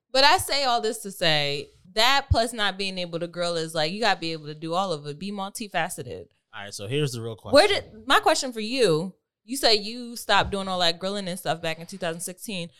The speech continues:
Speaker 1: Where did you learn how to grill?
Speaker 2: Uh, I learned how to grill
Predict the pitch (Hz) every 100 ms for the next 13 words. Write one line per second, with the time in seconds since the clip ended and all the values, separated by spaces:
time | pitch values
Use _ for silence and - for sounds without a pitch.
0 | _ 190 285 403 330 339 302 302 294 247
1 | 294 233 160 - - - 104 101 101 104
2 | 104 104 104 - 101 113 117 120 117 107
3 | 98 95 98 95